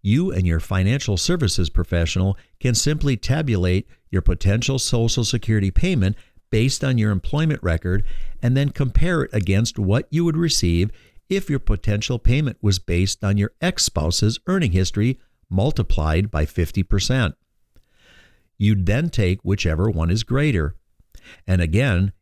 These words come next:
if you take Social Security based on your ex-spouse's work history, their own Social Security payment won't be reduced.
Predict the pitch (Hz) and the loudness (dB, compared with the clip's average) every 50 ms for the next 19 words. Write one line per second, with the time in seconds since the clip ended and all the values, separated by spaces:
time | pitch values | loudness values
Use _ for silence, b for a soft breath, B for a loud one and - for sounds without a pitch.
0 | - - 104 90 - 101 117 135 - - 117 98 92 - - - 117 120 113 - | -4 -2 -2 -2 0 0 -2 0 0 0 0 0 0 -2 -2 -2 0 0 0 0
1 | - 101 - - 95 - - 127 123 107 95 90 76 - 95 107 117 110 - - | 0 -2 -2 -2 -4 -2 -2 0 2 2 0 0 0 0 0 0 0 0 -2 -6
2 | _ - - 90 82 82 82 - - - 98 95 - - - - 110 143 170 165 | _ -4 -2 0 0 0 0 -2 -2 -2 -2 -2 -2 -4 -4 -2 -2 0 0 0
3 | - 110 85 82 87 85 82 - - 90 80 - - 92 90 95 110 117 b b | 0 0 0 0 -2 -2 -2 0 0 0 0 0 -2 0 0 0 0 -2 b b
4 | b b b b b b b b - 101 101 120 147 165 - 135 135 139 139 135 | b b b b b b b b -4 -2 -2 0 0 -2 -2 -2 -2 0 0 0
5 | - - - 117 117 - - 131 117 - - - 110 113 110 110 101 - 101 101 | -2 0 0 0 0 0 0 -2 -2 -2 -2 -2 0 0 0 0 2 2 2 2
6 | 101 92 101 - - - 90 87 92 107 110 - - 95 87 82 85 90 87 82 | 2 0 0 -2 -4 -4 -2 0 2 2 0 0 0 0 0 2 0 0 0 0
7 | 110 113 107 90 73 - - - | 2 2 2 2 0 -2 -6 -8